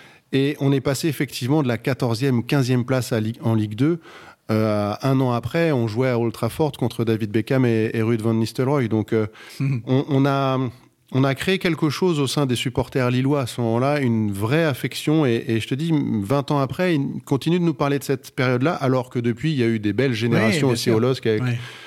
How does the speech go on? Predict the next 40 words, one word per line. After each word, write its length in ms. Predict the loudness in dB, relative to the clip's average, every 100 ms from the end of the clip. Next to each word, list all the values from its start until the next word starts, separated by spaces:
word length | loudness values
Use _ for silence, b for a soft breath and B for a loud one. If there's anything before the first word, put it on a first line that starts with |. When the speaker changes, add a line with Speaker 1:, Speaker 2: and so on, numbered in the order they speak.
| B B
Speaker 1:
le 120 | -2
titre 300 | -2 -8 -2
de 120 | 0 0
champion 580 | 0 -4 0 2 2
et, 220 | 2 2 0
et 100 | 0
des 120 | 2
belles 160 | 0 -2
campagnes 320 | -4 -2 0
de 60 | 0
Ligue 160 | -2
des 120 | -2 0
Champions. 380 | 0 0 -2 -4 B B B B
Mais 220 | 2 2
cette 440 | 2 -2 -2 0 -2
période-là 760 | 0 0 2 2 0 -2 -2
reste 400 | -2 -2 -4 -4
dans 300 | 0 2 2
l'inconscient 580 | 2 0 -2 -4 -4 -4
des 80 | -4
supporters 540 | -8 -8 -10 -6 -4
lillois 260 | -2 0 0
comme 180 | 0 2
une 120 | 2
très 160 | 0 -2
belle 160 | -2
période. 280 | -2 -4 -4 -4
Speaker 2:
Là, 120 | -2
vous 100 | -2
avez 80 | -2
marqué 260 | -2 -2
les 180 | -2 -2
esprits, 300 | -4 -2 -2
effectivement, 640 | -2 -2 -4 -4 -2 0
à, 60 | -2
à 760 | -4 -4 -4 -6 -6 -6 -6 -4
cette 240 | -4 -2
époque-là. 440 | -2 -2 -2 -2
Et 80 | -2
puis, 180 | -2